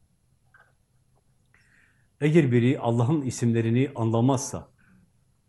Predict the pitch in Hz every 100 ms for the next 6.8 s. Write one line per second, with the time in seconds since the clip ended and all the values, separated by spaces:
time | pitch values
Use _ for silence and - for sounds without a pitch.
0 | _ _ _ _ _ _ 110 127 117 123
1 | 135 135 120 127 127 143 165 120 107 107
2 | - 110 110 107 110 156 - _ - 117
3 | 120 120 117 135 120 127 175 - - _
4 | - 127 196 143 101 127 113 127 123 117
5 | 117 117 156 143 113 113 120 147 - 135
6 | 135 123 131 113 107 104 80